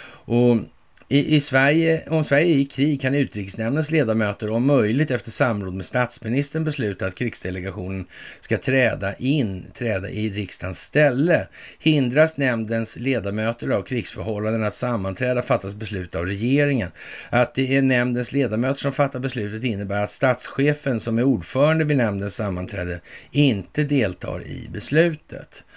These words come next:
Eh, kallelse till sammanträdet för utrikesnämndens beslut görs av talmannen eller vid förhinder av, för talmannen, vice talmannen och så vidare. Alltså Julia Kronlid då i det här. Det, det här är ju liksom,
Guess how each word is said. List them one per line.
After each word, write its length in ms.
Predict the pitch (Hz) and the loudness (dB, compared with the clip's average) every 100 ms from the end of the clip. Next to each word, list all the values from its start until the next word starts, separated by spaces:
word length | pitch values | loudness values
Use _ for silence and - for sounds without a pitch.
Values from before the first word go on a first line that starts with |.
| - - - - | -20 -20 -20 -4
Eh, 300 | 117 117 - | 2 2 0
kallelse 460 | - 156 127 123 143 | 2 4 4 0 -4
till 160 | 139 131 | -4 -2
sammanträdet 600 | 139 110 107 117 107 101 | -2 -2 -4 -2 -2 -2
för 100 | 120 | -2
utrikesnämndens 720 | 120 101 92 - 110 98 92 | -2 -4 -10 -10 -8 -10 -10
beslut 380 | 104 98 92 87 | -8 -8 -8 -8
görs 180 | 90 | -10
av 40 | 95 | -10
talmannen 720 | - 131 110 113 135 143 131 | -4 0 0 2 2 2 2
eller 300 | 117 104 104 | 0 0 -2
vid 220 | 101 107 | -2 -4
förhinder 540 | - 104 98 90 90 87 | -2 -4 -4 -6 -6 -6
av, 220 | 87 87 - | -8 -8 -12
för 240 | - 90 | -10 -8
talmannen, 720 | - 110 95 85 87 87 87 - - - | -4 -2 -2 -4 -6 -6 -10 -12 -20 -2
vice 360 | 120 113 - 107 | 2 2 0 -2
talmannen 500 | 117 98 90 90 90 | 0 0 -2 -6 -8
och 60 | |
så 100 | - | -6
vidare. 340 | 92 90 85 80 | -6 -6 -6 -8
Alltså 180 | - | -6
Julia 260 | 87 90 90 | -6 -6 -8
Kronlid 640 | - 117 143 110 160 180 87 | -2 2 4 4 4 2 0
då 180 | 73 - _ - - - | -10 -14 _ -20 -20 -12
i 180 | 85 - | -6 -4
det 100 | - | -4
här. 380 | 101 101 - - _ _ _ - - | -4 -4 -8 -14 _ _ _ -20 -10
Det, 200 | 110 113 | -4 -4
det 140 | 98 | -2
här 180 | 117 135 | 0 0
är 80 | 117 | 2
ju 140 | 120 | 0
liksom, 440 | 107 98 101 101 | 0 -4 -6 -6